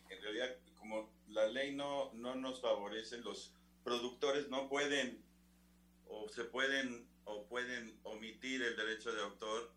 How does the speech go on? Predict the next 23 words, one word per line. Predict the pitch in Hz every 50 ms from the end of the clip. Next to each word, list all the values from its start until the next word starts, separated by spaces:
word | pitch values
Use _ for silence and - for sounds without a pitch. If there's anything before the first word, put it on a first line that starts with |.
| 90 95 98
eh, | 95 92 92 92 90 87 90
se, | - - 98 98 98 98 95 -
se | - - 98 95 95 95 92 90 87 87 - - - - - - - - - - - - - - - - - - - - - -
se | - - - 123 120 120 120 120 120 120 120 120 120 120 120 120 120 120 120 120 120 120 117 120 117
estila | 117 - - - 160 160 165 156 135
en | 127 120
el | 117 113
teatro | - 131 131 131 131 131 123
en | 120 120
México | 123 127 120 - 127 113 120 120 113
que | - 110 107 104 107 107 -
el | 104 104 104 104 101 101 101 101 98 -
productor | 110 107 107 104 - - - 123 123 123 123 123 127
le | 117 113 107 104 98
da | 101 107 110 110 107 110 107 107
un | 110 110 107 -
sueldo | - - 110 110 110 110 107 104 107 101 101 98 95 95 95
al | 92 92 92 92
acto-, | - - - - 101 -
al | - 92 92 92 90
dire-, | 92 95 98 87 92
al | 92 95
escritor, | 92 - - 95 90 - - 113 110 123 - -